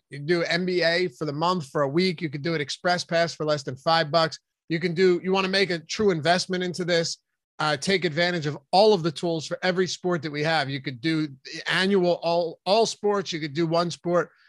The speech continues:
Monthly, you can do every sport, however you wanna do it. Uh, it doesn't matter. Uh, we've got something for everybody, whatever your budget, however serious you are about this. Uh, come check it out. Get in on the Boom Bust tool, the, the Top Stacks tool for all of our other sports.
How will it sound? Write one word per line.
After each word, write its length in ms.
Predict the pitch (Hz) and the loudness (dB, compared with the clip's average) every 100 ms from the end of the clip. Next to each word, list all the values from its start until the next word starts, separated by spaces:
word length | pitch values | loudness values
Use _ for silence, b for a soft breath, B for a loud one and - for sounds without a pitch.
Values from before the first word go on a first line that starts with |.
| b 160 | b 0
Monthly, 400 | 196 208 202 196 | 0 2 2 2
you 100 | 185 | 0
can 160 | 175 | -4
do 260 | 143 185 185 | 0 0 2
every 280 | 180 175 180 | 0 -2 -4
sport, 380 | - 175 170 160 | -6 -4 -2 0
however 320 | 170 196 208 | 2 2 2
you 120 | 190 | 0
wanna 200 | 170 156 | 0 -2
do 220 | 135 147 | -4 -2
it. 120 | 143 - _ _ 147 | -4 -6 _ _ -2
Uh, 140 | 147 | -2
it 60 | 135 | 2
doesn't 340 | 180 165 165 | 2 2 -2
matter. 400 | 160 160 147 120 _ - | 0 0 0 -4 _ -6
Uh, 220 | 139 139 143 135 | -4 -4 -6 -4
we've 200 | 165 147 | -2 2
got 200 | 170 147 | 0 2
something 340 | 180 156 151 | -2 -2 -4
for 140 | 151 | -4
everybody, 440 | 147 156 156 147 139 | -2 -2 0 0 -2
whatever 360 | 143 160 160 | 0 0 2
your 100 | 160 | 0
budget, 400 | 143 160 160 151 | 0 0 0 -2
however 340 | 147 156 160 151 | 0 0 0 -2
serious 600 | - 180 180 175 170 - | -2 0 0 0 0 -2
you 140 | 170 | 0
are 160 | 165 156 | 2 2
about 300 | 143 147 143 | 0 -2 -2
this. 300 | 139 135 - _ _ _ 143 | -6 -6 -10 _ _ _ -4
Uh, 120 | 143 | -2
come 180 | 180 175 | 0 0
check 240 | 190 170 | 0 0
it 60 | 170 | 0
out. 200 | 156 123 | 0 0
Get 140 | 165 | 0
in 140 | 180 180 | 2 2
on 160 | 170 | 0
the 60 | 165 | -2
Boom 280 | 135 170 160 | 0 0 2
Bust 340 | 156 165 - | 2 0 -4
tool, 300 | 165 160 160 | -6 -2 -2
the, 240 | 135 135 127 | -2 -6 -6
the 80 | 135 | -6
Top 300 | 160 160 - | -2 -2 -2
Stacks 400 | - 160 185 - | -4 -4 -4 -4
tool 220 | 170 160 | -2 -2
for 160 | 156 | 0
all 80 | 160 | 0
of 80 | 151 | 2
our 100 | 147 | 0
other 180 | 156 156 | 0 -2
sports. 440 | - 160 156 147 | -4 -2 -2 -4